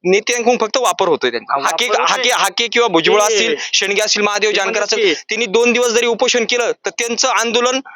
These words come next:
Speaker 1: सरकारला घाम फोडू शकतो.
Speaker 2: हा, ते बरोबर आहे ना, घाम फोडू शकतो. पण त्यांना काय करायचंय की इकडून भुजबळ काय करतात, समोर तर येत नाही, पण उगा आता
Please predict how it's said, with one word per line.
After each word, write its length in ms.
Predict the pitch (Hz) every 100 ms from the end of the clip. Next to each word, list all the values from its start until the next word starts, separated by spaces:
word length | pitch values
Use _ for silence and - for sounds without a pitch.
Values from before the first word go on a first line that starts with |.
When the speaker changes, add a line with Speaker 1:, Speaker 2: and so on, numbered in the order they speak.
| - -
Speaker 1:
सरकारला 420 | 196 190 226 226
घाम 220 | 226 214 240
फोडू 180 | 175
शकतो. 320 | 175 - - -
Speaker 2:
हा, 180 | 196 190
ते 160 | 214
बरोबर 320 | 220 233 214 175
आहे 80 |
ना, 100 | 143
घाम 180 | 143 175
फोडू 180 | 160 160
शकतो. 160 | 135 - - - _
पण 340 | 190 226 254 - -
त्यांना 240 | 185 196
काय 220 | 185 180
करायचंय 520 | 190 170 143 131 131 135 _ _ -
की 60 | 175
इकडून 460 | 190 208 202 196 - _ -
भुजबळ 480 | 165 185 196 190
काय 160 | 202 196
करतात, 320 | 190 185 170 165 _ -
समोर 300 | - 208 214 202
तर 80 | 196
येत 140 | 196
नाही, 160 | 147 123 - _ _ _ _ -
पण 120 | 175
उगा 200 | 202 214
आता 220 | 220 220